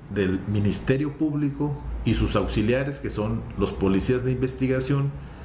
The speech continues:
y los peritos. La función de administrar justicia,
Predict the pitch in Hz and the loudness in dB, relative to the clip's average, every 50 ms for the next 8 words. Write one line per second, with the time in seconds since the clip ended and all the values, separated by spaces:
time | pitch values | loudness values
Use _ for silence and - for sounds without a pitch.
0 | - - - - 110 104 104 - - - 107 104 90 98 92 95 87 - - - | -14 -4 0 2 2 2 2 0 -2 -2 0 0 0 0 -2 -4 -6 -8 -6 -6
1 | - - - - - - - - - - - - - - - - - - - 107 | -6 -8 -10 -10 -10 -8 -8 -8 -8 -10 -10 -10 -8 -8 -8 -8 -8 -2 0 2
2 | 113 113 110 110 110 110 - - - 120 113 107 - 139 151 165 165 165 151 139 | 2 2 0 -2 -2 -4 -6 -8 -8 -6 -6 -2 0 0 0 0 0 -2 -2 -2
3 | 135 135 131 123 127 - 135 139 143 139 139 139 - 135 131 - - 160 147 - | -2 -2 -2 -2 -4 -2 -2 0 0 -2 -2 -2 -4 -4 -4 -2 0 0 0 2
4 | - 147 147 147 143 | 0 0 0 -2 -4